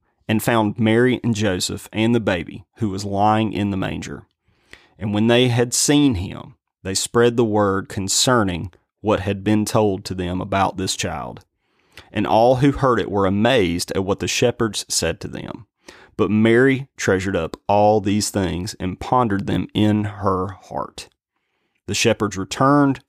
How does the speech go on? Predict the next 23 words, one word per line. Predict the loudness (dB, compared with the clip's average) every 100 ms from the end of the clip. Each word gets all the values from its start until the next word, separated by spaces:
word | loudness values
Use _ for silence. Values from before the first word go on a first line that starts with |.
| -14
glorifying | -4 2 4 4 2 0 2 0 -2
and | -2 -6
praising | -2 0 2 2 0 -2
God | -2 -2 -4 -8 -12 _ _ _
for | -10 -2
all | 2 4 2
of | 2
the | -2
things | 0 0 2 0 -4 -8 -12 _ _
that | -8 -4
they | 0 2
had | 2
heard | 0 0 0 -2 -4
and | -4
seen, | -2 0 2 0 -2 -8 -12 _ _
which | -4 -4 -4
were | -8
just | -4 2 4 4 2 -4 -8 -6
as | -4 -2
they | 0
had | 0 0
been | -4 -4
told. | -4 -6 -8 -14